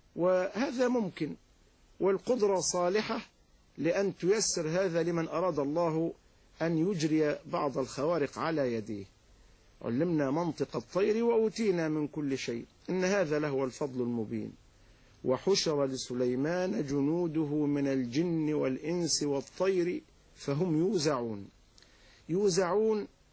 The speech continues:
يعني لهم وزعة أو أمراء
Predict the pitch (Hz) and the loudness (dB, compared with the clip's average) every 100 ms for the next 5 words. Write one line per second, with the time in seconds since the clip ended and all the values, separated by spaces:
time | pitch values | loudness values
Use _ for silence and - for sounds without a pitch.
0 | _ _ _ - 190 175 175 175 170 - | _ _ _ 0 0 0 0 0 -2 -4
1 | 143 180 175 170 156 175 185 147 113 117 | -2 0 0 -2 0 2 2 2 -2 -4
2 | 117 - 175 196 190 - 160 165 160 160 | -8 -2 2 2 2 0 -2 0 0 2
3 | 180 196 202 | 2 2 0